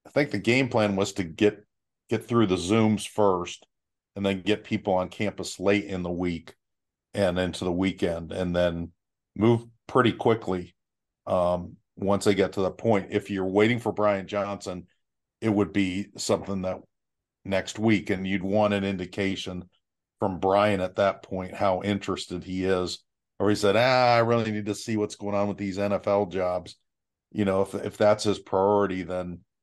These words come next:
then I think Notre Dame moves quickly without him. But it sounds like at least that door is open right now for him to be included.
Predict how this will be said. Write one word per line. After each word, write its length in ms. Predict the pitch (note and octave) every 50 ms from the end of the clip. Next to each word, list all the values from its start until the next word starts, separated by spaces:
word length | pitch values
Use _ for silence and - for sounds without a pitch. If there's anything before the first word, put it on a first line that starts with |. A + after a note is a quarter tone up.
| _ _ _ _ _
then 140 | - G2 G2
I 120 | F#2 F2+ F2
think 240 | - G#2 F#2 -
Notre 320 | F#2+ F#2+ G2 G2 F#2+ F#2 F2
Dame 180 | F#2 F#2 F2+
moves 440 | F2+ F2+ F#2+ F#2 F2+ E2+ - - - _ -
quickly 400 | - G2+ F#2 - - F#2 F2+ F2+
without 420 | F2 F2+ F2+ F#2 F2+ F#2 F2+ F2
him. 220 | G2 F#2 F2 F2 D#2+
But 160 | E2+ F2+ F2+
it 140 | F2+ - -
sounds 280 | - F#2+ F#2+ F#2+ F2
like 320 | F2 F2+ F2+ F2+ - - _ _ _ _ _ _ _ _ _ _ -
at 100 | - G2+
least 240 | G2 G#2+ G#2+ G2+ -
that 240 | G2+ F#2 E2+ - -
door 300 | G#2 F#2 F2+ F#2 F2+ F2+
is 120 | F2+ -
open 500 | - - G2 F#2 F#2 - F2+ F2 F2+ F2+ - _ _ _ _ _ _ _
right 240 | - - F#2 F2+ -
now 280 | - F#2+ F#2 F2+ F#2 -
for 220 | - - - - -
him 360 | - G1+ - - G#2+ - - _ _ _ _ _ _ _ -
to 120 | - G2+ F2
be 220 | F2+ G2+ G2 F#2+
included. 640 | F#2 F2+ F2 - - G#2+ G2+ G2+ F2+ F2+ F2+ F2+